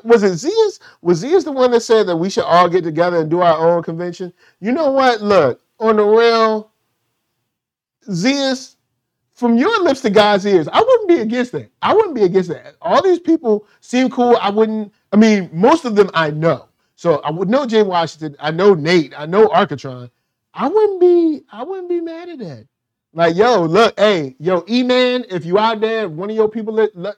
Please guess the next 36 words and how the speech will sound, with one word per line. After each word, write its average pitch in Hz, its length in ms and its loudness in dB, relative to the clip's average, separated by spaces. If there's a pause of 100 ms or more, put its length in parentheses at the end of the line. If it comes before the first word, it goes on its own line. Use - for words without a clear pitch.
yo, 196 240 -6
I'm 226 200 -4
down. 226 400 0 (380)
Holla. 233 400 -2 (260)
You 151 100 -6
know 190 100 2
what 190 60 2
I'm 190 40 0
saying? 196 420 -2
Just 202 220 0
my 240 160 -4
opinion. 240 260 -6
You 254 100 0
know 403 140 -4
what? 311 240 -2 (240)
We, 247 280 -8 (1200)
we 240 140 2
gonna 247 180 2
see. 127 340 -6
Never 415 260 0
know. 220 240 -4
You 247 120 -14
never 440 200 0
know. 240 160 -8 (260)
We, 302 180 -18 (360)
maybe. 277 380 -6 (260)
So, - 340 0 (240)
of - 60 -20
course, 240 460 0 (260)
from 139 220 -14
us 254 280 0
to 208 80 -8
you, 190 440 -6 (280)
uh, 165 480 2
<laughs> - 40 -20
I'm 147 160 0